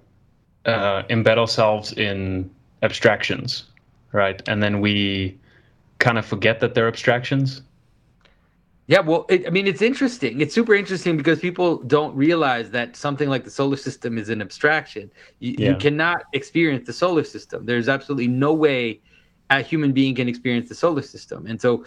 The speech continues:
Speaker 2: it's actually like a, it's an abstract model that we've, that we create and that we kinda hold in our mind. Uh, and there's nothing wrong with, with abstract models. It's just that if we see these abstract models and these, let's say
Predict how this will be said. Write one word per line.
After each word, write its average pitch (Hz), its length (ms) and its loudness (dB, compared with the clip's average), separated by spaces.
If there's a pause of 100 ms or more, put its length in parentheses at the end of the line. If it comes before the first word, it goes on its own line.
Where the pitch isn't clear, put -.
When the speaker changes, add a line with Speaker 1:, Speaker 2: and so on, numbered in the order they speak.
(220)
Speaker 2:
it's 120 140 -2
actually 143 320 2
like 120 240 -2
a, 117 220 -2
it's 127 140 -8
an 120 120 -2
abstract 131 560 0
model 135 500 0
that 135 220 0
we've, 127 240 -4 (100)
that 123 220 -6
we 123 140 -2
create 135 520 -2
and 120 100 -6
that 120 140 -4
we 123 100 -8
kinda 120 220 -2
hold 131 240 -2
in 113 80 -2
our 107 80 -4
mind. 131 520 -2 (560)
Uh, 123 340 2
and 143 200 -4
there's 160 160 2
nothing 233 220 0
wrong 160 400 2
with, 120 180 -4 (100)
with 120 260 -6
abstract 120 420 0
models. 139 460 -2
It's - 200 -8
just 147 300 -2
that 123 260 0 (320)
if 139 220 -2
we 139 220 2
see 185 500 -4
these 139 520 2
abstract 127 840 -2
models 127 760 -2
and 135 200 -2
these, 127 360 0 (360)
let's 127 200 -2
say 131 360 0